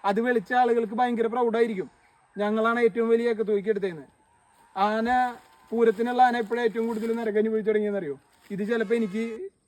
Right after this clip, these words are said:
നിങ്ങൾ വീഡിയോ ആരെങ്കിലും എടുക്കണ്ടേ, അത് എനിക്ക് പൊങ്കാലയ്ക്കുള്ള വയ്ക്കുക. ഏ, പൂരത്തിനുള്ള ആന എപ്പോഴാ നരകം അനുഭവിച്ചു തുടങ്ങിയെന്ന് വെച്ചാൽ,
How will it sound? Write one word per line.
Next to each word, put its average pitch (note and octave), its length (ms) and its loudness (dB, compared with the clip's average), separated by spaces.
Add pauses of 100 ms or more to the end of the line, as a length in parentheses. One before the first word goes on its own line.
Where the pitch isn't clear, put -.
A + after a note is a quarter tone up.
നിങ്ങൾ G#3 240 2
വീഡിയോ A3 360 2
ആരെങ്കിലും A3 240 4
എടുക്കണ്ടേ, G#3+ 280 -2
അത് G#3+ 80 4
എനിക്ക് G#3+ 160 0
പൊങ്കാലയ്ക്കുള്ള G#3 500 0
വയ്ക്കുക. F#3+ 260 -2 (520)
ഏ, G#3 180 4 (140)
പൂരത്തിനുള്ള A#3 480 0
ആന A#3 160 0
എപ്പോഴാ A3+ 500 -2 (120)
നരകം G#3+ 300 -2
അനുഭവിച്ചു A3+ 340 -2
തുടങ്ങിയെന്ന് G#3+ 340 0
വെച്ചാൽ, F#3 280 -2